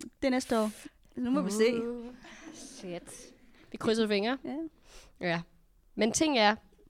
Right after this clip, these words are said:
Speaker 1: <laughs> Nå ja, det var lige et sidespring.
Speaker 2: Ja. Hun er meget egoistisk. Hun tænker på sig selv og sin egen fornøjelse. Og man kan godt se, hun lider lidt af den samme indbilskhed, som Glitterik Smørhår har. Hun bilder sig selv ind, hun er noget særligt. Hun er meget stolt.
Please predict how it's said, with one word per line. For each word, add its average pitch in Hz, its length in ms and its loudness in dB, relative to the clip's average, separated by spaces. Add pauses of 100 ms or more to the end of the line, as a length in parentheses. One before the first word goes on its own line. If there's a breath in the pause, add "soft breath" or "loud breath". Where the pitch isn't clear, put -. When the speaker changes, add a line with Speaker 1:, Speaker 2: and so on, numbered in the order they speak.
(320)
Speaker 1:
<laughs> 269 760 8
Nå 220 80 6
ja, 185 160 4
det 269 120 6
var 277 80 12
lige 254 100 6
et 247 60 2
sidespring. 233 500 0
Speaker 2:
Ja. - 340 -8
Hun 349 140 12
er 330 60 12
meget 285 400 10
egoistisk. 269 680 2
Hun 254 120 0
tænker 254 260 4
på 226 140 0
sig 196 140 -2
selv 302 280 2
og 214 80 0
sin 196 100 0
egen 190 180 2
fornøjelse. 202 460 0 (340 loud breath)
Og 220 80 4
man 233 100 2
kan 240 100 -6
godt 277 220 4
se, 294 180 -4
hun 269 120 -4
lider 277 240 -2
lidt 247 140 -2
af 254 60 0
den 220 100 -6
samme 226 400 0 (200)
indbilskhed, 247 760 0 (140)
som 190 300 -4
Glitterik 190 280 -4
Smørhår 233 460 -4
har. 175 220 -8
Hun 196 140 -12
bilder 214 240 -6
sig 208 120 -10
selv 254 220 -4
ind, 214 140 -4
hun 190 140 -6
er 185 40 -4
noget 180 180 0
særligt. 208 440 2
Hun 196 100 -4
er 190 40 -4
meget 190 200 -2
stolt. - 580 -6